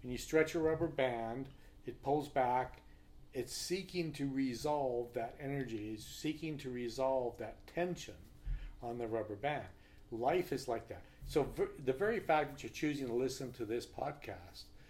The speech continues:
that, that I said the purpose of life, uh, is to putz around doing whatever you want, you might feel some tension because it's like, or you might feel an aha moment,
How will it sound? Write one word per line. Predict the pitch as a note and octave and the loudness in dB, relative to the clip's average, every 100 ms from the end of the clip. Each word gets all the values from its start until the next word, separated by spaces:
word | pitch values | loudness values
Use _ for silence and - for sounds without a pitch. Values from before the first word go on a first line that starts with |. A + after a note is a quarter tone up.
| - - | -20 -6
that, | C#3 D3+ - | -2 -2 0
that | A#2 A2+ | 2 2
I | |
said | A#2 B2+ A#2 | 4 2 2
the | A2+ | -4
purpose | - C3+ C#3 A#2 | 0 -2 -2 -4
of | A2+ A2 | -2 4
life, | C3+ A2+ A2 - - - - - - C#3 | 4 4 2 -2 -16 -20 -20 -20 -14 2
uh, | A2+ A2+ C3 | 6 6 6
is | C3 A#2+ | 2 2
to | - | -2
putz | - C3 C3 | 2 2 4
around | B2 A#2+ A#2 | 2 2 4
doing | A#2+ A#2 | 4 6
whatever | A2+ A2+ G#2+ | 4 2 0
you | G#2 | -4
want, | G2+ D3+ A#2 - - - - - | -2 0 -2 -4 -14 -20 -18 -10
you | F#3+ C4+ C#4+ | -2 0 0
might | C4+ A3+ A3 A#3+ - | -2 2 2 2 -4
feel | D#3 D3 | 0 -2
some | C#3+ E3 C3+ | 0 -4 -2
tension | F#3 A3+ - G#2+ | -4 -4 -8 -8
because | A#2+ - B2+ C3 | -8 2 2 4
it's | B2+ - | 0 0
like, | C3+ B2 - - - - - | 2 2 -2 -14 -18 -16 2
or | G3+ | 2
you | A3 D3+ | 4 4
might | D#3 E3 | 4 4
feel | - C#3+ C#3 | 2 2 4
an | B2 B2+ | 2 4
aha | B2 A2+ C#3 F#3 | 2 4 2 4
moment, | B2 F2+ A2+ C3+ | 0 -4 -8 -8